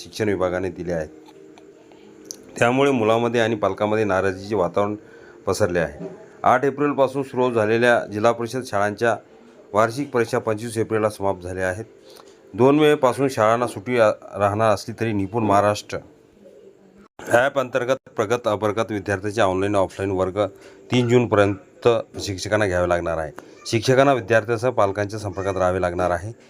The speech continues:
यामध्ये कोणतीही सुट्टी हि-, हिरावली जाणार नसून अभ्यासासोबतच सुट्टीचा आनंद विद्यार्थी शिक्षकांना मिळणार आहे.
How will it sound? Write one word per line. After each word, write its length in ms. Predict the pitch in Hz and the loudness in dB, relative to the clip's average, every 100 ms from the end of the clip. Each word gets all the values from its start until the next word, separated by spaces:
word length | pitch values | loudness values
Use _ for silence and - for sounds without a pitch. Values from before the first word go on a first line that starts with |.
| - - | -18 0
यामध्ये 400 | 117 139 147 135 | 2 4 2 0
कोणतीही 420 | - 117 110 135 | 0 -2 2 0
सुट्टी 260 | 117 104 127 | 0 0 2
हि-, 80 | 101 | 2
हिरावली 640 | 98 90 101 104 104 117 - - - | 0 0 2 2 0 -6 -8 -20 -6
जाणार 260 | 95 104 110 | 0 2 4
नसून 400 | 104 - 123 95 | 2 -2 -2 0
अभ्यासासोबतच 840 | 92 107 101 117 104 98 107 113 | 2 2 0 -4 -4 -4 -2 -4
सुट्टीचा 600 | 107 104 104 117 113 110 | -6 -12 -10 -8 0 0
आनंद 240 | 95 98 98 | 2 -2 -4
विद्यार्थी 440 | 92 90 98 98 | -6 -4 -4 -6
शिक्षकांना 440 | 92 95 92 92 90 | -12 -14 -10 -6 -6
मिळणार 320 | 85 85 85 | -6 -4 -4
आहे. 160 | 82 | -6